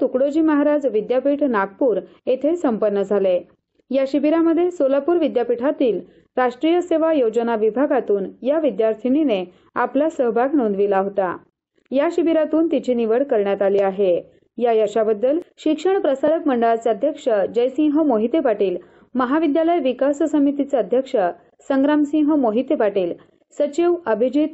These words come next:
रणवरे, सहसचिव हर्षवर्धन खराडे पाटील, महाविद्यालयाचे प्राचार्य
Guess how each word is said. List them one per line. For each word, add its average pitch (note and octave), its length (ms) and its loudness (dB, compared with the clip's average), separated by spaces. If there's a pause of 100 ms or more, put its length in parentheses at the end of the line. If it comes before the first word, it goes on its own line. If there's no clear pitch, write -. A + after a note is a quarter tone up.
(360)
रणवरे, C4 540 2 (520)
सहसचिव E4 760 0
हर्षवर्धन D4 720 0
खराडे B3 340 0
पाटील, G3+ 380 0 (340)
महाविद्यालयाचे D4+ 840 0
प्राचार्य A#3+ 640 0